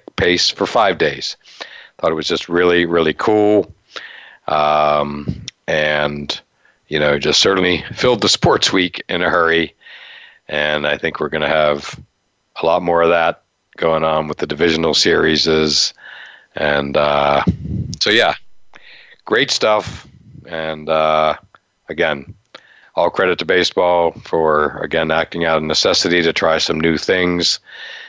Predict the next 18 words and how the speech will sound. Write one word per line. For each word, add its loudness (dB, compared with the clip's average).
And -4
those 0
new 2
things, 0
uh, 2
and 2
I'm 2
not 4
alone. 2
I've -4
been -8
hearing -2
a -8
lot 0
of -4
positive 0
feedback, 0
uh, 0